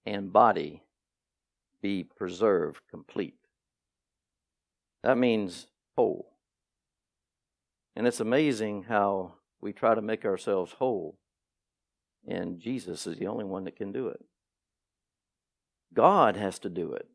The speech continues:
Our responsibility is to cooperate with him through instruction. Through instruction. And if I hate the instruction,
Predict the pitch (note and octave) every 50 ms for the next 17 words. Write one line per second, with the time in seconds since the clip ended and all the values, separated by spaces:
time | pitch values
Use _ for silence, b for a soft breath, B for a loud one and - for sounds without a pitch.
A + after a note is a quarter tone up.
0 | _ _ _ _ _ _ _ _ _ _ _ _ _ _ _ _ _ _ _ _
1 | _ _ _ _ _ _ - - A#2+ E3+ F#3 F3+ D#3+ C3+ A#2+ - - - C#3 C3+
2 | B2 - - G2+ G2 A#2+ C#3 C#3 A#2 - G#2 F#2 F2 E2+ F#2 - _ _ _ _
3 | _ _ _ _ _ _ _ _ _ _ _ _ _ - - G#2 G#2+ G#2 G2 -
4 | - _ _ _ - - - A2 - - - - G#2+ G#2 G#2+ A#2+ C#3+ D#3 - -
5 | - G#2+ F#2 - D2 C#2+ - - - _ _ _ _ _ _ _ - - F2+ E2+
6 | - - F#2 D2+ D#2+ E2+ F2 _ _ _ _ - C#3 C3 A#2 - - - - B2
7 | - - - C3+ - _ - - _ _ _ _ _ _ _ _ _ _ _ _
8 | _ _ _ _ _ _ _ _ _ _ _ _ _ _ _ _ _ _ _ _
9 | _ - C3 C3 B2+ - - - - B2 B2 - - - - - _ _ _ _
10 | _ _ _ _ _ _ _ _ _ _ _ _ _ _ _ _ _ _ _ _
11 | _ _ _ _ _ _ _ _ _ - - A2+ G2+ G2+ G2 A#2+ A#2+ D#3 D3+ -
12 | - D3+ E3+ - - - A2 G2+ F2 E2+ E2+ - - - F#2+ F2 - - - F2+
13 | G2 G2+